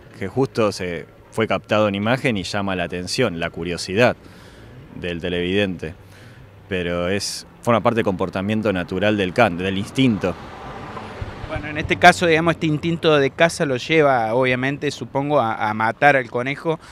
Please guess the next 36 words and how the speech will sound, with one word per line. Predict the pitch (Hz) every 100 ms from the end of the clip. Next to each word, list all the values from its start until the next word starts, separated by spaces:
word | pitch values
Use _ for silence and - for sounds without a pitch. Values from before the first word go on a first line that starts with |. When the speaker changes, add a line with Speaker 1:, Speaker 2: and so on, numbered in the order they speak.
| - - -
Speaker 2:
como | 117 117
es | 120
puntualmente | 120 117 123 120 127 123 117
el | 117
hecho | 123
que | 117
estamos | - 120 110
hablando, | 120 160 123 104
¿no? | 110 143 - - -
Speaker 1:
Tal | 107 104
cual, | 87 104 90 - -
tal | 110
cual, | 113 110 - -
a | 92
matarlo. | 95 90 117 92 - - - - -
No | 101 104
necesariamente | 107 - 107 101 104 101
para | 95
comerlo, | 104 117 90 80 - - - - -
a | 92
matarlo | 92 95 101
tranquilamente, | 92 95 98 101 90 87
sí, | - 113
sí. | - 101 - - - - _
Speaker 2:
O |
sea | - 143
que | 139
puede | 143 139
haberse | 135 135 127 -
dado | 123 135
el | 131
caso | 120 - -
de | 127
que | 120
este | - 117
conejo | - 120 131 - 139